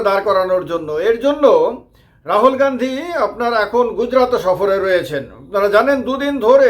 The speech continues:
রাহুল গান্ধী গুজরাটে সফর করবেন। শুধু তা না, গ্রাসরুট লেভেলের নেতাদের সঙ্গে, কর্মীদের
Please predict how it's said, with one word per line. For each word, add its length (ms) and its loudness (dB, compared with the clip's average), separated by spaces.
রাহুল 260 0
গান্ধী 260 -4
গুজরাটে 520 -2
সফর 300 -4
করবেন। 300 0
শুধু 300 -10
তা 220 2
না, 160 0
গ্রাসরুট 580 -2
লেভেলের 600 6
নেতাদের 540 0
সঙ্গে, 300 -6
কর্মীদের 500 -2